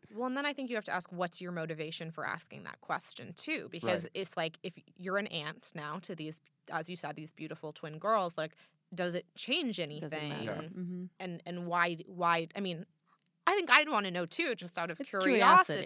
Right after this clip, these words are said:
Speaker 3: curiosity.
Speaker 2: Of
Speaker 1: But, like,
Speaker 2: course.
Speaker 1: is there really a reason that you need to know that?
Speaker 2: Yeah.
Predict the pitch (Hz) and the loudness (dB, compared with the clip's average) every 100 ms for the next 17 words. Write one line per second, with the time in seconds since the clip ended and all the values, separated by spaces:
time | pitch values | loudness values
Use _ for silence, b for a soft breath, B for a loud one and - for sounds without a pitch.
0 | - - - 202 117 214 196 185 - 226 | -2 -2 0 4 6 6 4 0 0 -2
1 | 185 190 190 175 175 165 160 151 185 175 | 0 0 0 -2 -2 -2 -4 -6 -6 -6
2 | 170 156 151 160 156 143 165 170 170 - | -6 -10 -10 -12 -12 -12 -12 -14 -14 -14
3 | - - - - _ - 107 92 90 | -12 -10 -10 -14 _ -14 -6 -6 -6